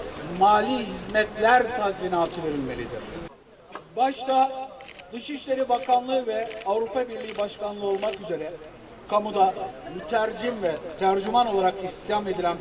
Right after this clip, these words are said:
personelin kadroları, ileri seviyede yabancı dil bilgisine sahip olma ve görevin teknik uzmanlık gerektirmesi nedeniyle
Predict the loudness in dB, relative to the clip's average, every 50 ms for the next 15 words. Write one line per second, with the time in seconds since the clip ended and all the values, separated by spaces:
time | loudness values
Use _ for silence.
0 | -2 0 0 0 0 0 -4 -6 -6 -6 -8 -4 0 0 2 6 6 6 8 6
1 | 4 2 2 -2 -4 -8 -8 -10 -12 -14 -14 -14 -14 -14 -14 -14 -12 -10 -6 0
2 | 6 8 8 8 8 8 6 6 6 6 6 6 6 8 8 8 8 8 8 6
3 | 4 4 2 -2 -2 0 0 0 -2 -4 -4 -4 -4 -6 -6 -4 0 0 0 2
4 | 4 6 6 6 6 2 2 2 4 6 6 6 8 8 8 8 8 8 6 4
5 | 2 2 -2 -4 -4 -4 -4 -2 0 4 4 6 8 8 6 6 6 0 -6 -6
6 | -6 -6 -2 0 0 0 0 -2 0 2 2 2 0 0 -2 -2 -2 2 4 4
7 | 4 4 2 0 0 0 2 2 2 2 2 0 0 -2 -2 -2 -2 -2 0 0
8 | 0 0 -2 0 0 4 4 4 4